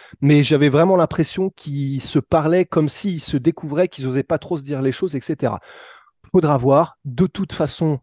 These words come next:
une fois que le camp d'entraînement sera commencé, je pense que ça, ça va partir assez vite. Mais, euh, c'était simplement pour placer ça aussi dans le sens, c'est bien parce que ils n'ont, ils vont découvrir de nouvelles choses en travaillant ensemble,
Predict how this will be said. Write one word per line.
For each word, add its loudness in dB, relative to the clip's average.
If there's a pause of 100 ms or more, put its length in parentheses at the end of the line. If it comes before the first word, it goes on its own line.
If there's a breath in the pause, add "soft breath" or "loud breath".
une -2
fois -2
que -10
le 0
camp -4
d'entraînement -2
sera -10
commencé, -6
je -10
pense -2
que -2
ça, -2
ça -6
va 0
partir -6
assez -4
vite. -8 (440 loud breath)
Mais, 6
euh, 4
c'était -4
simplement -2
pour -10
placer 0
ça 0
aussi -4
dans -6
le -4
sens, -4 (420 soft breath)
c'est 2
bien 0
parce -2
que -2
ils 2
n'ont, 0
ils -8
vont -4
découvrir -4
de -6
nouvelles 0
choses -6
en -8
travaillant -2
ensemble, -2